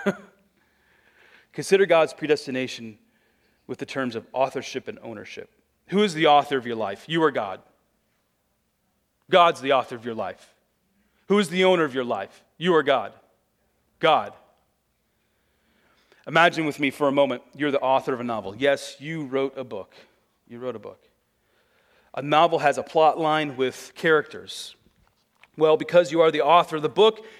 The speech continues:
you know the beginning from the end. You have chosen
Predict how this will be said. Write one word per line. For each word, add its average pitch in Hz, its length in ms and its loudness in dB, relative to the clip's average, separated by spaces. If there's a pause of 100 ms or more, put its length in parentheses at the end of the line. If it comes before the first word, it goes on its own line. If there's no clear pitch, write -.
(160)
you 147 180 -8
know 190 520 4
the 151 100 -6
beginning 165 380 0
from 165 180 -6
the 160 180 0
end. 113 220 -4 (300)
You 170 120 4
have 147 140 4
chosen 208 720 2